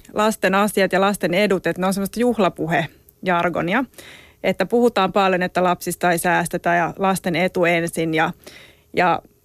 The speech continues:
ja silti kuitenkin meillä, joilla on lapsia, varmasti muillakin on semmoinen tunne, että pitääköhän tää ihan varmasti paikkansa. Että aika usein on semmoinen tunne, että nämä asiat ei oo ehkä ihan niin hyvin kuin niiden pitäisi olla. Ja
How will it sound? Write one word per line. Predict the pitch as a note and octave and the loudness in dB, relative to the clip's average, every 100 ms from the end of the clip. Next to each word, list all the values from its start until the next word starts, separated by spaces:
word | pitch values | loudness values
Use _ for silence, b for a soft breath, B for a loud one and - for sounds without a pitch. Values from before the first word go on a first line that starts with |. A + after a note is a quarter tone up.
| - | -6
ja | F3+ | -4
silti | F3+ B3+ C4 A3+ | 0 0 0 2
kuitenkin | A#3+ A3 F#3+ F#3+ F3 B B B B F3 | 2 2 2 0 -2 B B B B -4
meillä, | G3 G3+ G#3 F#3+ | 0 2 4 4
joilla | F#3 F#3 F#3 | 4 4 2
on | G3+ G#3+ | 2 0
lapsia, | A3+ - G#3+ | 0 0 2
varmasti | G3 G3+ G3 G#3+ | 2 0 0 0
muillakin | A3+ A#3+ G3+ F3+ | 2 2 2 0
on | F3 | -2
semmoinen | G3 F#3+ F#3+ F#3 | 0 -2 -2 0
tunne, | A#3 A3 E3+ E3+ | 0 0 0 -2
että | - F3 - | -2 -6 -4
pitääköhän | C4 C#4+ F#3+ E3+ F3 E3+ | -6 0 0 0 -2 0
tää | F3 E3+ | 0 0
ihan | F3 F3 | -2 -2
varmasti | F3+ E3+ D#3+ D#3+ D3+ | -2 -2 -4 -8 -8
paikkansa. | - F3 F3+ - F3 F#3 F#3+ - | -2 -2 -2 -6 -8 -6 -10 -10
Että | - F#3+ G3+ - - | -8 -4 -2 -4 -4
aika | A3 A3+ C4 | -2 0 0
usein | C4 G#3 | 0 0
on | F#3+ | 0
semmoinen | F#3 F3+ F3+ F3 B B B | 0 0 0 -4 B B B
tunne, | A3 G#3 F3 D#3+ | 0 0 2 0
että | - - E3+ _ - | 0 -2 -4 _ -6
nämä | F#3 F3+ | -2 0
asiat | G3 F#3 F3 - - | 0 0 -4 -4 -2
ei | G3 F3+ G3 | 2 4 4
oo | F3 | 2
ehkä | E3 D#3+ E3 | 0 -2 -2
ihan | E3+ E3+ E3 | -2 -2 -4
niin | G3 F#3 | -2 0
hyvin | F#3+ F3+ E3 | 0 0 -4
kuin | D#3 | -4
niiden | - E3 E3 | -4 -4 -4
pitäisi | F3 - E3 F3+ - | -4 -2 -4 -2 -2
olla. | E3 D#3 | -2 0
Ja | - | -2